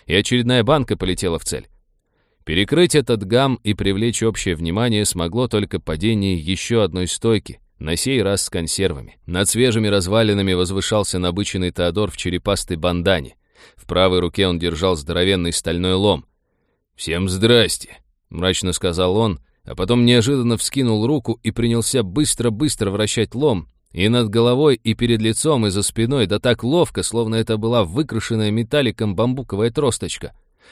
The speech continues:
Но подойти и проверить под зловещий свист рвущегося воздуха никто не осмелился. Представление закончилось так же внезапно, как и началось.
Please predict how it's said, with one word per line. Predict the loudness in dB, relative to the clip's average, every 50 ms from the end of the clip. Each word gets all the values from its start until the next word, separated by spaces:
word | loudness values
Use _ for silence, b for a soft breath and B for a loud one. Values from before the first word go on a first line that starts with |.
| b b b b b
Но | -2 0 0 2
подойти | 2 0 2 4 4 4 2 0 -4 -6
и | -6 -4 -6 -6
проверить | -2 0 0 2 2 2 2 0 0 0 -2 -2 -4 -8 -6 -4
под | -6 -4 -4
зловещий | -2 0 0 2 2 0 0 -2 -2 -4 -4
свист | -4 -4 -4 -2 -2 -2 -2 -4 -4
рвущегося | -4 -2 -2 -2 -4 -4 -4 -6 -4 -6 -6 -6 -6 -6
воздуха | -4 -4 -4 -4 -6 -6 -4 -2 -4 -4 -4 -8 _ _ _
никто | -6 -2 -2 -2 -2 -4 -6 -6 -4 -4 -2
не | -2 -2
осмелился. | -4 -4 -4 -6 -8 -8 -8 -12 -16 -14 -14 -14 -14 -14 -18 _ _ _ _ _ _ _ _ _ _ _ _
Представление | -14 -12 -10 -8 -4 -2 0 2 2 2 2 2 0 0 2
закончилось | 2 0 0 0 -2 -2 -2 -2 -2 0 0 -2 0
так | 0 0 0 0 0
же | -2 0
внезапно, | 0 0 0 0 0 -2 -2 -2 -4 -6 -2
как | -2 -2 -2 -2
и | -2
началось. | -4 -4 -6 -6 -6 -4 -4 -4 -4 -6 -12